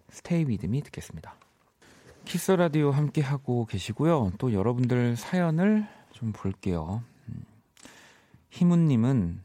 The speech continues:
어, "저는 될 것 같은 회사에 되어버려서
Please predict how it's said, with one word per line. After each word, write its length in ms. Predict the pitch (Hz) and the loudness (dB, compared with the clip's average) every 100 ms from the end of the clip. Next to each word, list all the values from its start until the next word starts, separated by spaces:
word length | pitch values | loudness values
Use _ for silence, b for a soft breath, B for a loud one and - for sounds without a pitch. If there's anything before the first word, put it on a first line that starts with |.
| - | -8
어, 100 | 92 | -4
"저는 340 | - 110 120 | 2 2 2
될 160 | - 92 | 2 0
것 240 | - 143 | 2 0
같은 460 | - 135 - 127 117 | 0 -2 -2 -2 0
회사에 680 | 113 110 107 95 90 85 85 _ _ _ | 0 -2 -2 -2 -2 -4 -8 _ _ _
되어버려서 720 | - 104 107 92 85 101 107 | -2 0 2 0 -2 -4 -4